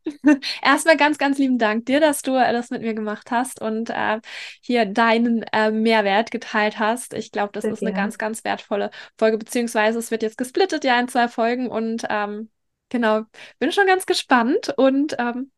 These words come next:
Speaker 1: ja, würde ich sagen, an euch Hörer hier, ich, äh, wünsche euch einen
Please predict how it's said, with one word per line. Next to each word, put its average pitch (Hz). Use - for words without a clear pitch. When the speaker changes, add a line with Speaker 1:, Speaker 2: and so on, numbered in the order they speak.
Speaker 1:
ja, 233
würde 254
ich -
sagen, 262
an 247
euch 247
Hörer 226
hier, 254
ich, -
äh, 233
wünsche 247
euch 247
einen 247